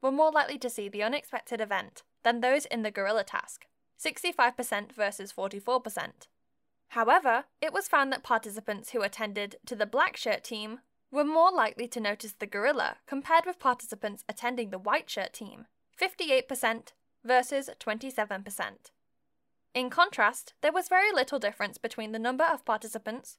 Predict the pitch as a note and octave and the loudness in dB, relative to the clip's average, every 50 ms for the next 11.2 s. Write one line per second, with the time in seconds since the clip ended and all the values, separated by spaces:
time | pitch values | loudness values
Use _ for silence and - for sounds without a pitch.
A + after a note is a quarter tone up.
0 | _ - D4 C4+ C#4 C#4 - D4+ D4 D4 E4+ E4 - C4 A3 G3+ G3+ - - - | _ -8 -2 0 0 0 0 -2 -2 -2 -2 0 0 0 2 2 2 2 2 -2
1 | - A3+ G#3+ A#3+ - - - - A#3+ A#3 A3+ A#3+ C#4+ - - - A3+ G3+ - - | -2 0 0 0 0 -2 -6 -6 -4 -2 0 0 0 0 0 -2 -4 -4 -4 -4
2 | - G3+ G3+ A3+ A#3+ C4 - - _ _ _ _ _ - - B3+ B3+ B3 - B3+ | -10 -12 -10 -12 -12 -12 -16 -20 _ _ _ _ _ -6 -4 -4 -2 0 2 2
3 | A3+ A3+ A#3 C#4+ F#4 F4+ - D4 B3 G#3+ A3 G#3+ G#3 G#3+ G3+ G#3 A#3 - - B3+ | 2 6 6 4 4 4 0 -8 -4 -2 -2 -2 0 0 0 0 0 -2 -4 0
4 | B3 C4 C#4 C#4+ D#4+ D4+ - - B3 A3+ G#3+ G#3 A3 A3+ B3 A#3+ G#3 F#3 F3+ - | 0 0 0 0 -2 -8 -8 -6 -6 -4 -2 2 2 2 2 2 0 -2 -4 -4
5 | - - - - _ _ _ _ - - - F#4 F4+ - - F#4+ F#4 - - C4+ | -6 -12 -12 -18 _ _ _ _ -14 -6 -4 -4 -4 -4 -4 -6 -6 -4 -2 -4
6 | B3+ B3+ A#3+ A#3 - G#3+ A3 A3+ C4+ B3+ A3+ G#3 A3 - G3+ G#3 - - A#3+ A#3+ | -2 -4 -4 -2 0 0 0 -2 -2 0 2 2 2 0 -6 -8 -4 -4 -4 -4
7 | - - - B3 A#3 A3 G3+ G3 G3 G3 G3 G3 - - - - - - - _ | -4 -10 -6 -4 -2 -2 -2 -4 -6 -10 -12 -8 -6 -6 -6 -8 -12 -20 -20 _
8 | _ _ _ _ _ _ _ _ _ _ _ - - D4 C#4 C#4 - C4+ G3 G3+ | _ _ _ _ _ _ _ _ _ _ _ -8 -4 -2 -2 -2 -2 -4 -4 -4
9 | G3+ F#3+ - - - - - - _ _ _ _ _ _ _ _ _ _ _ _ | -8 -10 -12 -14 -16 -18 -20 -20 _ _ _ _ _ _ _ _ _ _ _ _
10 | _ _ _ - E4 F4 F#4+ - - G4+ F#4 F#4 F4 D#4 C#4+ A#3 A3 G3+ G#3 A3+ | _ _ _ -2 -2 -2 -2 -2 -2 0 2 4 4 4 2 0 0 -2 -2 -4
11 | - - - - | -8 -8 -10 -10